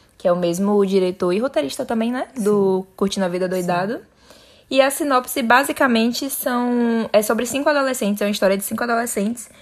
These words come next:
Speaker 1: que vão pra detenção no dia do, de sábado.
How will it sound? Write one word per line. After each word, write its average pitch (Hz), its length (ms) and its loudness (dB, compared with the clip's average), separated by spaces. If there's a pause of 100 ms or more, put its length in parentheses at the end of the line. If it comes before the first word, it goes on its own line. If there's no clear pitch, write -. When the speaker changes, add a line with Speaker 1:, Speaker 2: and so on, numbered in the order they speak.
(240)
Speaker 1:
que 254 120 2
vão 240 140 6
pra 247 140 6
detenção 240 720 0 (300)
no 214 160 0
dia 202 200 4
do, 190 200 -4
de 208 200 -6
sábado. 208 500 2